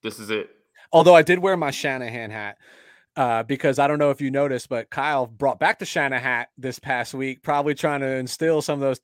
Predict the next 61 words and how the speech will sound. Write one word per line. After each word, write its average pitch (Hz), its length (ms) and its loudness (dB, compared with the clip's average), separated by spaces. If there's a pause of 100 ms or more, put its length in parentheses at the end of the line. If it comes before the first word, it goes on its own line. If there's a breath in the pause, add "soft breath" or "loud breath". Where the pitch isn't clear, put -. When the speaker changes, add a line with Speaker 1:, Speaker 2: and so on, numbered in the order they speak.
(120)
Speaker 2:
twenty 156 280 -2
nineteen 139 560 -2
vibes. 127 460 2
But 120 120 -2
even 147 160 2
Speaker 1:
Didn't 170 100 0
he 190 80 0
Speaker 2:
that - 60 -4
Speaker 1:
bring 202 140 0
it 202 60 0
Speaker 2:
didn't - 80 -2
work. 208 180 2
Speaker 1:
back? - 80 -12
He 196 140 -2
brought 214 200 2
it 214 80 0
back 233 160 -2
the 226 80 -6
week 240 240 -6
before 247 360 0
too. 285 340 -2
I 175 60 6
was 240 180 0
like, 196 140 0
"Here 269 140 2
we 285 80 2
Speaker 2:
Oh, 160 40 2
that's 180 100 8
Speaker 1:
go." 220 160 8
Speaker 2:
right. 202 140 6
Speaker 1:
Or 190 80 2
was 196 160 -2
it, 202 160 2
or 175 120 6
was 185 180 0
it 180 100 -4
the, 170 200 0 (200)
I 156 40 2
think 226 140 -6
it 349 40 -6
was 302 100 -6
the, 160 120 -2 (200)
the, 139 300 4
the 120 200 0
Sunday 151 280 -6
Night 139 160 -4
Football 120 320 -6
game. 104 260 -10
I 123 40 -2
was 139 120 -4
like, 135 140 -10
"Oh, 220 100 0
there 233 240 2
it 196 80 0
is." 226 240 0
I 214 40 0
was 202 140 -2
like, 202 100 -4
Speaker 2:
And 190 60 -4
Speaker 1:
"It's 185 120 -8
back." 214 400 -4